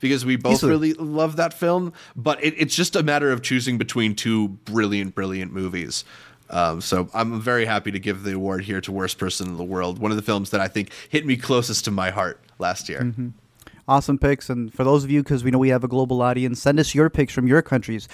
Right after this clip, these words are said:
Speaker 2: other countries that you have seen. We're always looking forward to catching some other picks, uh, that are international, because now that we, that we have the ability to watch a bunch of stuff in streaming, it's even more accessible than ever.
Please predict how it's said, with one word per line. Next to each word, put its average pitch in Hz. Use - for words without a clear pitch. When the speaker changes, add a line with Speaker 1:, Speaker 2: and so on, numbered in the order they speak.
Speaker 2:
other 165
countries 127
that 117
you 117
have 117
seen. 117
We're 120
always 135
looking 135
forward 123
to 117
catching 127
some 123
other 120
picks, 120
uh, 113
that 120
are 113
international, 117
because 120
now 131
that 147
we, 139
that 131
we 123
have 127
the 131
ability 135
to 127
watch 120
a 123
bunch 123
of 120
stuff -
in 123
streaming, 175
it's 139
even 139
more 135
accessible 131
than 113
ever. 107